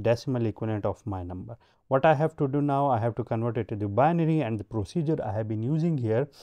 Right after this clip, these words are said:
is basically the sum of the product rule. Okay, so two raised to power four is sixteen. Okay, sixteen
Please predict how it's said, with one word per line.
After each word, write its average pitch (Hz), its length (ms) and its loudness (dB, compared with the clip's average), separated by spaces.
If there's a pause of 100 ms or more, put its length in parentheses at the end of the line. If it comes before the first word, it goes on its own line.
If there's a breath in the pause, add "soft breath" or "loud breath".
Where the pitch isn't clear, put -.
(300 loud breath)
is 101 200 -2
basically 107 560 -2
the 175 240 0 (260 loud breath)
sum 131 340 0
of 98 200 -4
the 170 140 0
product 98 560 -4
rule. 98 180 -12
Okay, - 180 -8
so 120 200 -4 (120)
two 196 160 6
raised 165 180 4
to - 40 -20
power 120 240 4
four 110 380 0 (100)
is 98 120 -8
sixteen. 175 1000 -4 (460 loud breath)
Okay, 185 260 0
sixteen 165 880 -2